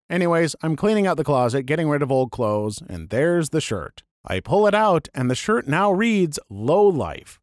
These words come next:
the exact same way it looked before, but it says Low Life. I immediately ask him if he remembers the shirt and what it said, and he tells me, "Love Life." Well, as soon as I show him the shirt, he flips out the same way I did. Both of us know that the shirt never said Low Life.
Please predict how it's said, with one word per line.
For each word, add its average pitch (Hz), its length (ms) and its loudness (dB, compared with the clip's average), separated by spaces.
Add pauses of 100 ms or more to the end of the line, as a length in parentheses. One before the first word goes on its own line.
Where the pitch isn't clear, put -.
the 123 140 0
exact 127 720 -4
same 160 380 -2
way 139 180 2
it 127 140 0
looked 135 240 -4
before, 147 480 2
but 143 120 0
it 143 140 -4
says 151 260 0
Low 139 260 2
Life. 85 440 -6 (180)
I 127 80 -4
immediately 175 520 2
ask 196 340 0
him 143 180 0
if 123 120 -6
he 156 40 0
remembers 156 540 0
the 131 80 -2
shirt 180 380 0
and 139 120 -2
what 127 120 2
it 120 120 -2
said, 180 360 2
and 131 100 -2
he 127 80 0
tells 143 300 0
me, 143 260 0 (140)
"Love 156 280 -4
Life." 69 380 -10 (100)
Well, 120 380 0
as 131 220 0
soon 175 320 -4
as 165 120 -2
I 170 120 2
show 170 220 -2
him 165 100 -2
the 151 60 0
shirt, 202 320 0
he 160 160 -4
flips 165 520 -4
out 190 240 2
the 127 100 -2
same 180 280 0
way 185 160 2
I 196 200 2
did. 90 340 -8 (200)
Both 226 160 2
of 214 120 2
us 202 220 2
know 190 500 4
that 147 120 -2
the 156 80 0
shirt 190 260 0
never 170 460 2
said 165 380 0
Low 180 220 2
Life. 78 460 -6